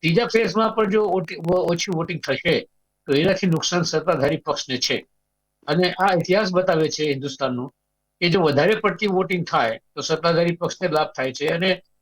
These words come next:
ઓછી વોટિંગ થાય તો સત્તાધારી પક્ષને નુકસાન પહોંચે છે. તો હું માનું છું કે આ વખતે ગુજરાતમાં પરિસ્થિતિ ભારતીય જનતા પક્ષને અનુકૂળ નથી. છતાં પણ હું અપીલ કરું છું તમારા માધ્યમથી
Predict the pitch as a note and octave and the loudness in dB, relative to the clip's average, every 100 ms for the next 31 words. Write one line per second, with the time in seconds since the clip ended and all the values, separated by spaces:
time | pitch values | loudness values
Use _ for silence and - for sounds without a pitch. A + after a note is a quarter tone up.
0 | - F#3+ - G#3+ F#3+ F3 C#3 C3+ B2+ - | -2 0 2 2 2 2 2 0 -2 -4
1 | E3 E3 D3 D#3 D3+ C#3 - E3+ - D#3 | -2 0 0 0 -2 -6 -2 -2 0 -2
2 | C3 A2+ - G2+ - - _ _ _ _ | -4 -8 -12 -14 -18 -20 _ _ _ _
3 | _ E3 F#3 F3 G3+ G#3 G3+ F#3+ F#3 E3+ | _ 0 2 4 2 2 0 0 2 2
4 | F3 - F3+ D3+ C3+ D#3 - D#3 A#2+ - | 0 -2 -4 -2 -2 -2 -2 -2 -2 -4
5 | _ _ _ _ - D3+ - E3+ E3+ C#3+ | _ _ _ _ -2 -2 0 -2 -2 0
6 | B2+ - - C#3+ D#3+ - C3+ - C#3+ B2 | 0 0 -2 -2 -2 -4 -4 -4 -2 0
7 | C#3 C#3+ B2+ A2 C3+ B2 - _ _ _ | 0 -2 -4 -4 -4 -8 -10 _ _ _
8 | _ - C#3 - G#3+ G#3+ F#3+ G#3 F#3+ G3+ | _ -6 -2 2 2 4 4 4 2 0
9 | F#3 - F3 F3+ E3+ D#3+ E3 D#3 D3+ C#3 | -2 -2 -2 -2 -2 0 0 0 0 -2
10 | D3+ C3 C3+ C3 | -6 -6 -10 -10